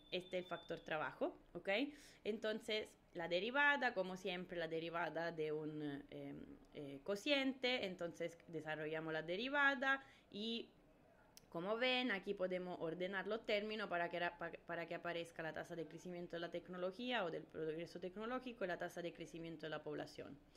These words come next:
Después, entonces, K dot dividido a L, que significa esto de esta expresión, todo dividido por A L, es esta expresión, lo que me da,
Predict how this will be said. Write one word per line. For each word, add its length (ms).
Después, 640
entonces, 640
K 160
dot 400
dividido 640
a 220
L, 480
que 120
significa 720
esto 680
de 100
esta 180
expresión, 680
todo 280
dividido 520
por 300
A 160
L, 500
es 140
esta 220
expresión, 680
lo 120
que 120
me 160
da, 400